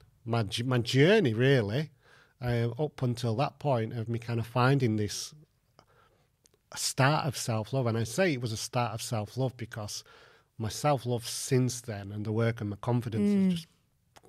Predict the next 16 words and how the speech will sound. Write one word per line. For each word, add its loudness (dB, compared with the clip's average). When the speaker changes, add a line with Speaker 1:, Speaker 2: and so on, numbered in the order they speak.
Speaker 1:
gone 0
on 0
to 0
other 2
levels. -2
And 6
the 4
B 8
B 6
C 2
picked -8
hold 0
of -2
this -12
magazine, -6
this -10